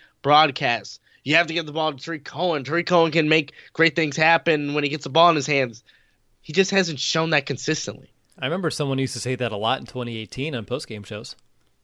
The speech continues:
Speaker 1: Is that me?
Speaker 2: That was you.
Speaker 1: That
Speaker 2: Different
Speaker 1: probably
Speaker 2: year,
Speaker 1: was me.
Speaker 2: different season. It's okay.
Speaker 1: <laughs>
Speaker 2: What I think's happened with Tariq Cohen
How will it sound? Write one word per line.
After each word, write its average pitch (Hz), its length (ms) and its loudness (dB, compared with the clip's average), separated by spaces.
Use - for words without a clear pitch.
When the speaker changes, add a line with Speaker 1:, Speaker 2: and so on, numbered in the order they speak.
Speaker 1:
Is - 40 -4
that 165 160 10
me? 190 320 4
Speaker 2:
That 117 120 -4
was 110 140 -6
you. 120 240 -4
Speaker 1:
That 175 160 8
Speaker 2:
Different 196 120 8
Speaker 1:
probably 180 180 8
Speaker 2:
year, 208 160 10
Speaker 1:
was 170 80 2
me. 180 40 0
Speaker 2:
different 214 260 4
season. 160 440 2
It's 160 180 0
okay. 196 440 2
Speaker 1:
<laughs> - 180 -10
Speaker 2:
What 147 100 -2
I 208 140 4
think's 262 240 -4
happened 143 380 -2
with 123 140 -10
Tariq 131 220 -4
Cohen 123 420 -6